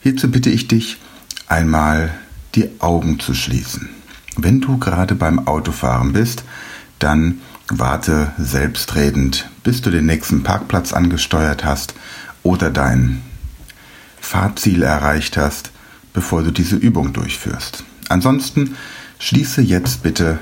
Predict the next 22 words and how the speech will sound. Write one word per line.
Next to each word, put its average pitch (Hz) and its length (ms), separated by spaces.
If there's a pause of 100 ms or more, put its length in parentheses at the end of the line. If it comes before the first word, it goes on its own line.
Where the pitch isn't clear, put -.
(180)
einmal 62 600 (100)
deine 64 320
Augen. - 360 (2500)
Stelle 127 340
dir 123 160
vor, 95 480 (380)
dass 73 260
du 104 300 (500)
zu 69 240
Hause 92 520 (340)
in 76 200
deiner 67 340
Küche - 360
bist. - 460 (1040)
Und 80 140
irgendwo 127 420
dort 95 420
in 90 100
deiner 65 240
Küche 107 480 (880)
liegt 85 400
eine 67 320